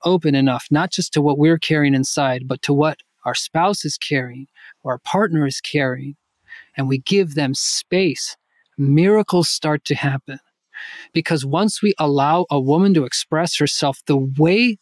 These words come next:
that she wants, and sometimes that means she just needs to rant, and sometimes it means she needs to share,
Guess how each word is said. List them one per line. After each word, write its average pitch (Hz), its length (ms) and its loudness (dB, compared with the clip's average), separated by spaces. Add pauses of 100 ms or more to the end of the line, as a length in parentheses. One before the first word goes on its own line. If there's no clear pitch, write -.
that 151 160 -2
she 202 440 2 (120)
wants, 147 540 0 (280)
and 135 120 -4
sometimes 220 720 0
that 170 160 0
means 170 220 4
she 190 160 0
just 202 260 0
needs 180 260 2
to 175 160 2
rant, 170 460 0 (420)
and 147 140 -2
sometimes 190 560 0
it 151 80 0
means 151 240 2
she 165 160 2
needs 160 220 2
to - 160 -2
share, 175 560 0